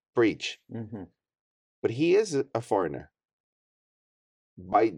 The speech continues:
Speaker 1: just that fact, how can he communicate without communicating, uh, without taking sides in a polarizing situation? I don't know. I, I, that,
Speaker 2: Well,
Speaker 1: does he come
Speaker 2: obviously
Speaker 1: to any
Speaker 2: it's
Speaker 1: conclusion or wisdom for us?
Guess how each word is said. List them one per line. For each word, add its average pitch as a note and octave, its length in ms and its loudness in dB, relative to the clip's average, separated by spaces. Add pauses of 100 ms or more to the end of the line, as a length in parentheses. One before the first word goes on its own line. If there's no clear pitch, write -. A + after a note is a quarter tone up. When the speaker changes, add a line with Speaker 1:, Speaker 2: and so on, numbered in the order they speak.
(180)
Speaker 1:
just D3+ 400 0
that D3+ 260 2
fact, C#3+ 540 0
how C3 240 2
can D#3 200 -2
he C#3 140 0
communicate B2 800 0
without G#2 520 4 (220)
communicating, G2 800 0 (480)
uh, F#2 180 0
without G2 360 4
taking G#2 340 -2
sides F#2 460 0
in D#2 100 -4
a D2 80 -4
polarizing D#2+ 580 0
situation? D2+ 420 -6
I A2 100 0
don't C#3+ 120 0
know. D#3+ 180 0
I, F2+ 100 -2
I, - 20 -2
that, G#2+ 400 -2 (420)
Speaker 2:
Well, A2 120 -2
Speaker 1:
does - 60 -4
he D#3 80 6
come A3 140 6
Speaker 2:
obviously D#3 220 4
Speaker 1:
to D#3+ 60 4
any D#3 120 2
Speaker 2:
it's D#3 60 -6
Speaker 1:
conclusion D#3 600 2
or B2 140 0
wisdom D3 400 0
for D3+ 180 0
us? - 240 -4